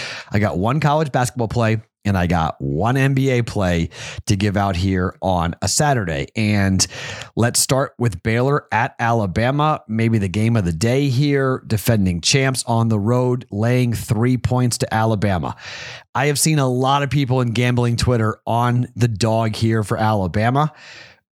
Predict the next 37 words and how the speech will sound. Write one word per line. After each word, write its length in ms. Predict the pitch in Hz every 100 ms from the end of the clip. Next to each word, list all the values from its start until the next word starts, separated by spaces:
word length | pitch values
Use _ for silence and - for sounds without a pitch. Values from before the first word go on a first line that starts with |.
| 123
but 360 | 110 123 -
they're, 320 | - 123 123 120
they're 160 | 123
laying 380 | 120 131 139 120
three 360 | - 120 139 143
and 80 |
a 60 | 131
half, 560 | 95 90 123 143 175 -
and 160 | 120 120
that 120 | 131
number 300 | 139 156 151
really 320 | 123 135 147 135
isn't 240 | 127 143
available. 580 | 127 110 127 123 95 82
It 120 | -
wasn't 360 | 104 110 135 127
to 80 | 113
me 140 | 127
here 180 | 127 123
in 100 | 110
Vegas. 440 | 98 113 78 80
It's 180 | - 98
been 240 | - 120
three. 540 | 139 - 104 120 78 58 - - - - -
I 40 | 120
think 220 | 165 175 -
over 500 | 135 156 151 160 151
one 320 | 104 127 143
possession 540 | 139 117 120 - 156 -
is 160 | 117 98
an 80 | -
interesting 520 | 120 127 151 - 165
look 200 | 151 170
at 100 | 175
the 80 | -
home 300 | 135 156 170
dog. 400 | 151 143 165 175